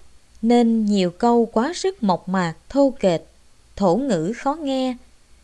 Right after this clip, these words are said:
Chúng con biết như vậy, nhưng không cách nào khác hơn. Kính xin chư vị tôn phẩm,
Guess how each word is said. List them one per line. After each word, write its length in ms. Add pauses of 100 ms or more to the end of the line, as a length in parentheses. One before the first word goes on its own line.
(160)
Chúng 200
con 400
biết 220
như 180
vậy, 380 (640)
nhưng 400
không 320
cách 220
nào 200
khác 320
hơn. 280 (880)
Kính 220
xin 320
chư 160
vị 240
tôn 280
phẩm, 400